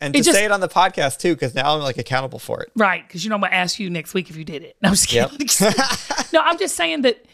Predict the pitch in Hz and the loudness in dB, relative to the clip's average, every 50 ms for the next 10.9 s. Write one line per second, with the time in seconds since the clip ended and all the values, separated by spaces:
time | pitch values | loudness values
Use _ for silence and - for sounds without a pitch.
0 | _ _ _ _ _ _ _ _ _ - 214 196 262 262 - - 285 - - - | _ _ _ _ _ _ _ _ _ -2 2 4 4 4 4 2 -2 -4 -6 -8
1 | - - 240 247 247 - - 311 311 311 311 - 254 269 254 254 254 - 247 240 | -2 0 0 0 0 0 0 2 2 2 0 0 0 0 0 -2 -4 -2 0 0
2 | 226 - - 269 254 254 254 208 240 - - 233 220 220 214 208 202 214 214 180 | 0 0 0 0 0 0 0 -2 -4 -2 -2 0 0 2 4 4 4 4 2 0
3 | - 208 190 185 185 180 185 185 185 185 175 165 160 165 170 180 190 208 - - | -2 -4 -4 -2 -4 -4 -2 -2 -2 0 2 2 4 4 4 2 2 0 -2 -6
4 | 190 185 180 170 196 185 - - - - 214 202 - - 226 226 - 185 185 185 | -8 -6 -4 -2 -2 -2 -2 -2 -2 -4 -4 -2 0 0 0 0 0 -2 -4 -2
5 | 190 202 190 196 190 202 202 208 220 233 196 196 180 - - - - - - 226 | -2 0 -2 -2 -2 0 0 0 0 0 0 -2 -4 -6 -10 -18 -20 -4 2 4
6 | 208 220 247 285 277 285 269 254 - - 254 247 214 190 214 233 233 208 - 175 | 4 4 4 2 0 -2 -4 -4 -4 -2 -2 0 2 2 2 2 2 0 -4 -4
7 | 196 202 240 262 269 285 262 - - 277 262 269 262 220 175 196 208 226 220 196 | -2 -2 0 0 0 -2 -2 -2 -2 -2 0 0 2 2 2 2 2 0 -2 -4
8 | 214 220 240 202 160 147 147 180 185 220 185 - 214 208 240 247 202 - - _ | -4 -4 -4 -6 -6 -8 -6 -4 -2 -2 -2 -2 0 0 0 0 -2 -6 -14 _
9 | _ _ _ _ _ _ _ _ _ _ _ - 214 208 202 202 196 202 208 226 | _ _ _ _ _ _ _ _ _ _ _ 2 4 4 6 6 4 2 2 0
10 | 220 - _ - 214 196 190 202 196 - _ - 190 196 190 - - _ | -2 -4 _ 0 0 2 0 0 -4 -8 _ -4 -4 -4 -4 -4 -8 _